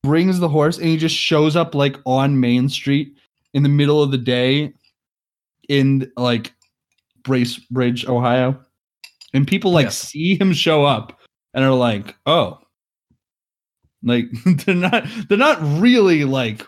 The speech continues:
Speaker 1: "What the fuck is happening?" They're just like, "Oh, he was a knight the whole time." <laughs>
Speaker 2: Well, this is just another day in Ohio. Sometimes
Speaker 1: Yeah.
Speaker 2: you're walking down the street in Ohio and things happen.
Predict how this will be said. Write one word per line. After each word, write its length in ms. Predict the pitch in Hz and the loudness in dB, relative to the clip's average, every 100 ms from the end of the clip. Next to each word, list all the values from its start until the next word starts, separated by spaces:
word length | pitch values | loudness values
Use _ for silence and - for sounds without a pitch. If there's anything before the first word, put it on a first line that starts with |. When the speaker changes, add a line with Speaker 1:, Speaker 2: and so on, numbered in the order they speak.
| _ | _
Speaker 1:
"What 220 | 254 285 | -4 -2
the 100 | 127 | -4
fuck 260 | 113 233 190 | -4 -4 -2
is 140 | 196 | 0
happening?" 440 | 214 247 240 151 127 | 2 2 0 0 0
They're 100 | 147 | -2
just 200 | 196 170 | -2 0
like, 260 | 175 131 - - - | 0 0 -4 -20 -4
"Oh, 440 | 285 349 359 220 147 | 2 4 4 2 2
he 160 | 220 | 2
was 300 | 254 262 320 | 2 0 0
a 60 | 226 | 0
knight 280 | 190 175 175 | 2 0 0
the 100 | 196 | 0
whole 220 | 214 233 | 2 0
time." 580 | - 277 - 180 156 139 | 0 -2 -2 -4 -4 -4
<laughs> 40 | 220 - - - 554 | -6 -6 -14 -6 0
Speaker 2:
Well, 200 | 571 349 | 0 0
this 180 | 392 571 | -4 -2
is 180 | 587 587 | -4 -4
just 260 | - 480 | -6 -4
another 360 | 370 294 254 220 | -2 0 0 0
day 300 | 170 185 160 | 0 0 0
in 100 | 143 | 0
Ohio. 600 | 123 107 131 104 90 90 | -4 -4 -6 -6 -8 -16
Sometimes 840 | - - 294 - 349 330 311 220 - | -10 -6 -4 -2 0 2 0 -4 -4
Speaker 1:
Yeah. 60 | |
Speaker 2:
you're 120 | 202 | 0
walking 340 | 190 185 185 202 | 0 0 -2 -4
down 140 | 170 | -2
the 60 | 165 | -4
street 260 | - 165 | -4 -4
in 100 | 143 | -2
Ohio 680 | 131 123 117 104 98 101 104 _ _ _ _ _ - | -4 -4 -6 -6 -6 -10 -12 _ _ _ _ _ -8
and 180 | 151 | -6
things 260 | - 147 127 | -4 -4 -6
happen. 500 | 110 104 - 73 - | -10 -12 -12 -18 -20